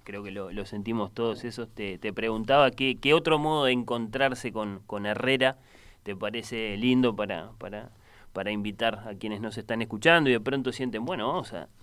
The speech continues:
eh, conocer a este poeta". Eh, yo creo que es un poeta, lo,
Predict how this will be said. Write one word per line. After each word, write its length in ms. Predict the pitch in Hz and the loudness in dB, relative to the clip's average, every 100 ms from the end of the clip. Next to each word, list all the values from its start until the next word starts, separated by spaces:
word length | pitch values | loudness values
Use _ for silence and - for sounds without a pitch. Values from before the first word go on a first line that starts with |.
| - - | -20 -14
eh, 280 | 98 82 - - | -12 -12 -16 -12
conocer 420 | 90 101 - 156 | -10 -10 -8 -2
a 40 | 104 | -2
este 200 | 107 104 | -2 -8
poeta". 440 | 113 151 156 101 - - - - - | -2 -2 -2 -6 -6 -20 -20 -18 -6
Eh, 280 | 107 95 82 | -4 -4 -4
yo 160 | 120 | -6
creo 200 | 120 170 | -2 -4
que 320 | 123 104 98 - | 0 -2 -2 -6
es 120 | 113 | -8
un 100 | 113 | -6
poeta, 520 | 113 117 131 143 85 - - | -2 0 4 4 4 -6 -20
lo, 520 | - 98 92 85 - | -8 -4 -4 -6 -14